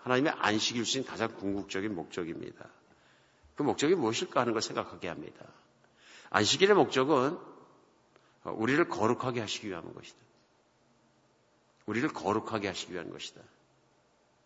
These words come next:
우리를 생각한 것이다. 그래서 안식일은 사람을 생각해서 지어주신 것이다. 안식일이 시작된 것은 사실은 창세기면 창세기 이 장 이 절부터 시작됩니다.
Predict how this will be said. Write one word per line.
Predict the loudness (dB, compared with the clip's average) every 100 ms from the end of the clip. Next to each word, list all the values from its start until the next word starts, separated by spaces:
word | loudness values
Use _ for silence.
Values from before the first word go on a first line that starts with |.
| _ -20 0
우리를 | 2 6 6
생각한 | 4 4 2 2 0
것이다. | 0 -4 -8 -16 -20 _ _ _ _ _ _ _ -20 -20 -20 2
그래서 | 8 10 12 10 8 6
안식일은 | 8 10 8 6 6
사람을 | 6 4 6 8 8
생각해서 | 8 6 6 4 2
지어주신 | 4 4 2 -4
것이다. | -6 -10 -12 -18 -20 _ _ _ _ _ _ _ _ _ _ _ -12 6
안식일이 | 8 8 6 6
시작된 | 6 6 8 6
것은 | 6 2
사실은 | 0 0 0
창세기면 | 4 4 6 4 2
창세기 | 2 2 4 4
이 |
장 | 6 4
이 | 4
절부터 | 2 2 -4
시작됩니다. | -8 -8 -8 -10 -10 -10